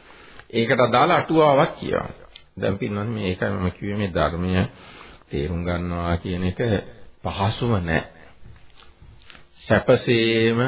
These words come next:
සන්තෝෂෙම සිද්ධ වෙන්නේ නෑ සමහරලා. ටිකක් මහන්සි වෙන්නට ඕනේ. ඉගෙන ගන්න ඕන, කටපාඩම් කරන්න ඕන, මතක තියා ගන්න ඕන.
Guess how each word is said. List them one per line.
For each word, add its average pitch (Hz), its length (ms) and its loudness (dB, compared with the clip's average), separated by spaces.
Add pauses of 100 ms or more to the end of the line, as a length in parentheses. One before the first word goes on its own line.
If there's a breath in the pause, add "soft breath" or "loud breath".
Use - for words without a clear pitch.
(120)
සන්තෝෂෙම 120 920 0
සිද්ධ 110 280 -4
වෙන්නේ 123 460 0
නෑ 90 320 2
සමහරලා. - 600 -8
ටිකක් 135 220 -6
මහන්සි 127 540 -2
වෙන්නට 60 420 -8
ඕනේ. - 220 -12
ඉගෙන 127 300 2
ගන්න 85 320 0
ඕන, 69 160 -6
කටපාඩම් 101 720 0
කරන්න 65 340 -4
ඕන, 58 200 -12
මතක 113 340 -4
තියා 87 300 0
ගන්න - 300 -6
ඕන. - 120 -14